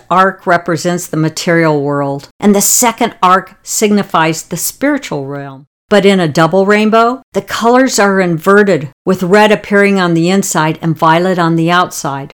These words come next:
With all of the recent shaking going on all around the world,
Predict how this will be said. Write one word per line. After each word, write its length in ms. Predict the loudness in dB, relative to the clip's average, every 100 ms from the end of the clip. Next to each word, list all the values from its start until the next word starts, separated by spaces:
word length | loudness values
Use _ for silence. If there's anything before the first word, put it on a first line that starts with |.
| _
With 200 | 0 0 -4 0
all 340 | 4 6 4
of 100 | 4
the 120 | 2
recent 400 | 2 0 -2 -4
shaking 480 | 0 2 0 0 -4
going 320 | -2 -2 0
on 340 | 2 0 0 -2
all 260 | 2 4 4
around 300 | 4 4 4
the 80 | 2
world, 460 | 2 4 4 2